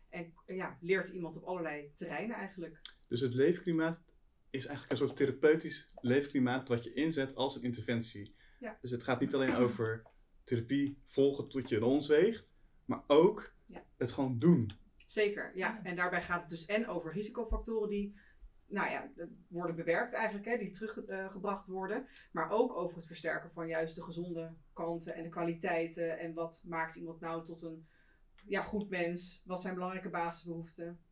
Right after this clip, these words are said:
Speaker 2: Ja.
Speaker 1: Ja.
Speaker 2: Kun je daar nog iets over zeggen? Want dat heb ik gehoord, is toch wel echt een soort van enorm ding, een soort van strak punt binnen die K K B.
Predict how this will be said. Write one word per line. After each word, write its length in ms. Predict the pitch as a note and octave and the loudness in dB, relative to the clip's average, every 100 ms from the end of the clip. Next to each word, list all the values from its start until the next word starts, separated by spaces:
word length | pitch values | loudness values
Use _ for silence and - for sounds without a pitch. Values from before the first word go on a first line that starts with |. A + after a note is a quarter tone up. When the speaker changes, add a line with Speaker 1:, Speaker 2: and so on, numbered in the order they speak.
| _ | _
Speaker 2:
Ja. 320 | C#3 A#2+ - - | -4 -4 -4 -10
Speaker 1:
Ja. 140 | G3 | -12
Speaker 2:
Kun 200 | - D#3+ | -4 0
je 40 | D#3+ | 0
daar 100 | G3+ | 0
nog 100 | G3+ | 0
iets 140 | F#3 | 4
over 180 | E3 D#3 | 4 6
zeggen? 240 | F3 - | 2 2
Want 120 | D3 | 2
dat 180 | D#3+ - - | 2 0 -10
heb 160 | C#3 | -8
ik 80 | E3+ | -4
gehoord, 340 | - D3+ F3 E3 | 4 6 6 2
is 240 | - - | -6 -2
toch 160 | D#3+ - | -2 2
wel 200 | D3+ C3+ | 2 2
echt 140 | - | 0
een 80 | D3+ | 4
soort 180 | D3 - | 4 4
van 380 | C#3 C#3+ C3+ - | 2 2 -2 -4
enorm 600 | C#3 C#3 C3+ B2+ A2+ - | -2 2 4 4 2 0
ding, 300 | - B2 C#3 | 4 6 6
een 60 | F#2+ | 2
soort 160 | B2+ - | -2 -2
van 120 | A#2+ | -4
strak 300 | - D#3 - | -4 -6 0
punt 200 | C3+ A#2+ | 0 4
binnen 200 | B2+ D3 | 4 4
die 100 | C#3 | 0
K 220 | C3 B2+ | -4 -2
K 120 | |
B. 60 | A#2+ | 0